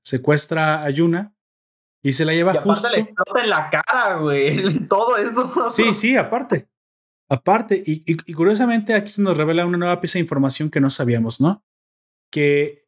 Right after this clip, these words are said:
Speaker 1: el Rey Negro aparte era casi imposible de vencer porque se gener-, regeneraba.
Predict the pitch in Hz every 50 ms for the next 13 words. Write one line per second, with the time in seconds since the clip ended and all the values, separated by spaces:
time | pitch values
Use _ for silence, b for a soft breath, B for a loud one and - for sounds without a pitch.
0 | _ _ _ _ _ _ - 156 156 147 147 185 196 202 208 208 208 202 196 202
1 | 185 175 180 - 190 185 185 185 180 180 - 180 170 - 185 175 156 - 131 -
2 | 156 160 175 165 147 135 131 127 - 147 151 151 - - 139 - - - - 127
3 | 123 - - 131 123 123 127 127 127 127 135 123 - 143 135 131 143 147 151 156
4 | 139 -